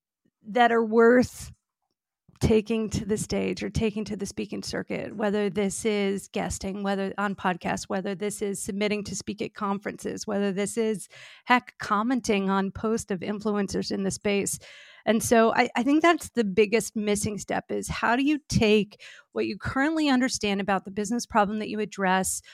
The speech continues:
um, again, look at the unique perspective that the company brings to it, and then build some disruptive insights around it worth talking about.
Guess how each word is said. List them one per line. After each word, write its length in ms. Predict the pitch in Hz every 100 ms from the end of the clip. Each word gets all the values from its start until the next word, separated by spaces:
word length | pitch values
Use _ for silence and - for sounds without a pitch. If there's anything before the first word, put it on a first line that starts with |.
| - _ -
um, 360 | 214 202 202 202
again, 640 | 220 175 233 247 240 240 - 233 190
look 260 | 226 226 214
at 100 | 214
the 80 | 226
unique 400 | 214 214 220 214
perspective 520 | 226 - 220 - 196
that 160 | 196 208
the 60 |
company 400 | - 254 277 269
brings 340 | 202 226 220 -
to 220 | 202 220
it, 200 | 208 208 -
and 300 | 220 220 202
then 460 | 226 233 220 202 190 - _
build 240 | 226 226 202
some 240 | 240 220
disruptive 800 | 196 220 - 220 202 208 220 170
insights 540 | 220 214 202 214 196 208
around 420 | 185 196 202 185
it 180 | 196 185
worth 320 | 202 202 -
talking 340 | - 190 - 202
about. 320 | - -